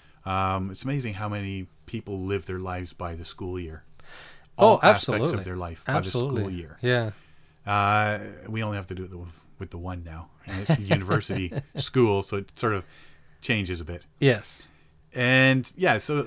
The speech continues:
Speaker 1: I mean, right now they're having the end of summer sales. They're having the, you know, beginning of fall sales,
Speaker 2: Mm-hmm.
Speaker 1: that sort of stuff. But, uh, yeah, the end of season sales are big if you're looking to, to snag a canoe or a kayak.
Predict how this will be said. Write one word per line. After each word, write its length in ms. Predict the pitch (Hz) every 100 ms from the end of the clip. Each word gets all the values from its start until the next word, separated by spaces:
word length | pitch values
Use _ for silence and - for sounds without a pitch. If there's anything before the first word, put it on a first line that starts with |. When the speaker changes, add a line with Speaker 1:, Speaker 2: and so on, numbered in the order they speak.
| 127
Speaker 1:
I 60 |
mean, 100 | 156
right 160 | 175 170
now 140 | 147
they're 120 | 139 127
having 320 | 123 120 117
the 280 | 110 110 -
end 180 | 127 113
of 60 | 113
summer 300 | 113 107 107
sales. 640 | - 107 104 104 104 - - - -
They're 100 | 110
having 360 | 104 110 110 104
the, 680 | 104 101 98 98 95 98 98 - -
you 100 | 123
know, 160 | 98 95 - -
beginning 320 | 123 113 113 101
of 80 |
fall 340 | - 107 98 101
sales, 600 | - 98 95 92 95 98
Speaker 2:
Mm-hmm. 220 | 131 165
Speaker 1:
that 180 | 117 98
sort 200 | - 90
of 60 | 87
stuff. 320 | - 85 - - - - - - - - -
But, 420 | 123 120 117 -
uh, 220 | 127 117 113
yeah, 200 | 156 110
the 220 | 110 120 139
end 120 | 196
of 40 | -
season 300 | 147 147 127
sales 300 | 131 117 104
are 80 |
big 420 | 90 107 110 131 -
if 240 | 135 117 127
you're 280 | 120 117
looking 320 | 113 123 123 110
to, 520 | 110 104 101 98 90 -
to 120 | - 107
snag 380 | - 107 110
a 60 | 107
canoe 280 | - 101 104
or 120 | 104
a 60 | 98
kayak. 500 | 104 98 104 135